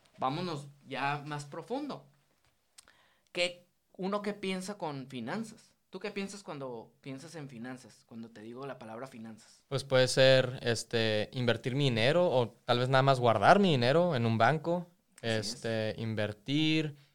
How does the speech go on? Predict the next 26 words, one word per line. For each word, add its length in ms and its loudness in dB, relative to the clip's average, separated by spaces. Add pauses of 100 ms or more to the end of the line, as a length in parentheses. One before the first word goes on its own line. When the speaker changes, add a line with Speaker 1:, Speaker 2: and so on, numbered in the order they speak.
(140)
Speaker 2:
este, 920 0
transferir 520 6
dinero 400 -2 (240)
Speaker 1:
Así 200 -18
Speaker 2:
a 100 0
Speaker 1:
es. 60 -2
Speaker 2:
otras 160 -6
personas. 580 -6 (760)
Speaker 1:
Eh, 140 -10
Speaker 2:
Son 160 -6
Speaker 1:
puedes, 460 -6 (300)
con, 180 -10
con, 300 -12 (200)
también 340 -10
puedes, 520 -8
este, 760 -16 (440)
a-, 280 -4
ahorrar, 640 -2 (280)
invertir, 500 -14
como 260 -14
tú 140 -14
dices. 480 -10
Speaker 2:
Pedir 160 4
Speaker 1:
Quiero 120 -2
un 60 -2
Speaker 2:
préstamos. 520 0